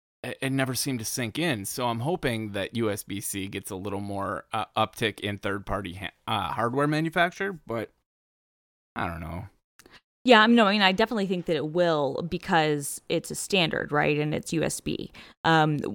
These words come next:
Speaker 2: whereas Thunderbolt is, is kind of like, you know, FireWire was. You know, FireWire was, like, in a partnership. It's like Apple and Sony were the only two who cared about, you know,
Speaker 1: Right.
Speaker 2: I triple E thirteen ninety-four. Um, and, um, you know,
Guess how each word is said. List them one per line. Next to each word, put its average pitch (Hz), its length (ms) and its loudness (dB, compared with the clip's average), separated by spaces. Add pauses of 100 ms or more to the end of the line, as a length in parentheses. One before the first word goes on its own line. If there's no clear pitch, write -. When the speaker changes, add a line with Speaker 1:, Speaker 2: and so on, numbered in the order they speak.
(120)
Speaker 2:
whereas 170 500 8
Thunderbolt 165 520 2
is, - 180 -4
is - 140 -2
kind 160 260 2
of 151 80 0
like, - 260 0
you 156 60 -2
know, 156 100 0
FireWire 156 540 8
was. 147 240 2
You 160 40 -2
know, 160 60 0
FireWire 160 500 6
was, 147 120 0
like, 151 160 -6
in 151 80 0
a - 20 -2
partnership. 156 500 -2
It's - 120 -4
like 156 220 -2
Apple 185 260 6
and 170 100 2
Sony 160 240 0
were 147 140 0
the 151 100 2
only 147 160 -2
two 147 160 0
who 147 100 0
cared 147 220 0
about, 143 280 2 (180)
you 151 100 2
know, 143 260 0
Speaker 1:
Right. 160 120 8
Speaker 2:
I - 20 2
triple 160 220 4
E 151 60 2
thirteen - 320 -2
ninety-four. - 440 2 (400)
Um, 160 400 6 (260)
and, 165 480 6
um, 156 400 6
you 170 120 0
know, 156 240 6